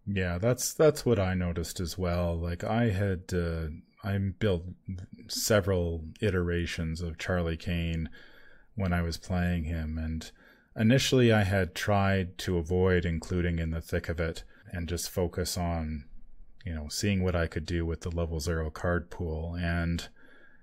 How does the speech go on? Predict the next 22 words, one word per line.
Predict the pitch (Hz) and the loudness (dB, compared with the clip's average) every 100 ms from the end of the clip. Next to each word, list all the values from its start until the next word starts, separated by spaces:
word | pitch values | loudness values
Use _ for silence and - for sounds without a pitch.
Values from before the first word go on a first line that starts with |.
| - | -4
after, | 113 104 - 107 98 95 95 | 2 2 2 2 2 4 4
uh, | 92 90 92 80 | 4 4 2 0
several | - - 117 107 117 98 | -2 2 4 6 6 4
quick | - 113 - | 2 0 2
defeats | 98 - 104 95 90 - 92 | -2 0 2 2 0 -2 -2
and, | 87 82 80 | 0 0 -2
uh, | 82 82 80 - | -2 -4 -4 -4
and | 85 | -4
a | 87 | -2
little | 92 95 87 | -2 0 -2
frustration, | - 92 87 - 92 90 85 - 87 80 | 0 0 0 -2 0 2 0 0 -2 -2
I | 80 78 | -2 -4
broke | - 87 85 | -2 -2 -2
down | 95 90 87 85 | -2 0 0 0
and | 80 80 - - - - _ _ | -2 -6 -10 -20 -20 -20 _ _
included | 104 90 - 98 90 87 | -2 0 2 2 2 0
In | 87 | 0
the | 87 | 0
Thick | - 92 | 0 0
of | - 82 | 0 0
It. | 82 87 | -2 -2
And | 87 80 82 - | -4 -4 -6 -10